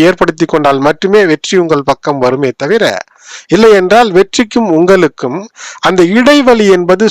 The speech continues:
சுருங்காமல் சற்று விரிவடைந்து விடும். ஆகையினால்தான் ஆஞ்சநேயர் வழிபாடு. ஆஞ்சநேயர் எப்படி ஒரு விஷயத்திலே ஈடுபாடோடு இருப்பாரோ, எப்படிப்பட்ட விஷயமாக இருந்தாலும்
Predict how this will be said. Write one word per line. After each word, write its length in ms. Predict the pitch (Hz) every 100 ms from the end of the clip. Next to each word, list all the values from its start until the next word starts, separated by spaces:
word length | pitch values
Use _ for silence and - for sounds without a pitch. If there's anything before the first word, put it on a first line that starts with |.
| -
சுருங்காமல் 600 | 240 269 254 214 190 220
சற்று 200 | - - 160
விரிவடைந்து 500 | 214 247 220 180 151
விடும். 240 | 135 131 151
ஆகையினால்தான் 640 | 160 165 156 151 185 247 - _ - - - - - -
ஆஞ்சநேயர் 560 | 240 247 247 226 190 165
வழிபாடு. 400 | 160 156 143 123 - 156
ஆஞ்சநேயர் 600 | 214 214 220 202 185 165 165
எப்படி 340 | 175 220 185 139 196 226 _ - - - 165
ஒரு 120 | 175 196
விஷயத்திலே 580 | - 233 214 202 208 247 202
ஈடுபாடோடு 540 | 208 202 196 220 208 175
இருப்பாரோ, 440 | 165 160 139 127 127 170 180
எப்படிப்பட்ட 480 | 240 233 208 196 196
விஷயமாக 420 | 196 214 208 202 196 196
இருந்தாலும் 500 | 202 202 214 262